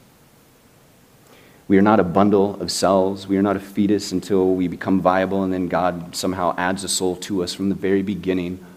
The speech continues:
of life, from the very beginning of conception. God is there creating us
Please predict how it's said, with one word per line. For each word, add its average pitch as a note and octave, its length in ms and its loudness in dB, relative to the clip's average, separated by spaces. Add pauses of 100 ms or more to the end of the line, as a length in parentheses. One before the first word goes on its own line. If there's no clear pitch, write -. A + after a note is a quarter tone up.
of F#2 160 -4
life, D2 220 0
from E2+ 180 -8
the D#2+ 60 -10
very E2+ 320 -2
beginning F2+ 360 -4
of F2+ 140 -10
conception. E2+ 640 -8 (300)
God E2 400 0 (300)
is D#2 300 -2
there D2+ 420 -6 (300)
creating D#2+ 480 -2
us C#2 260 -12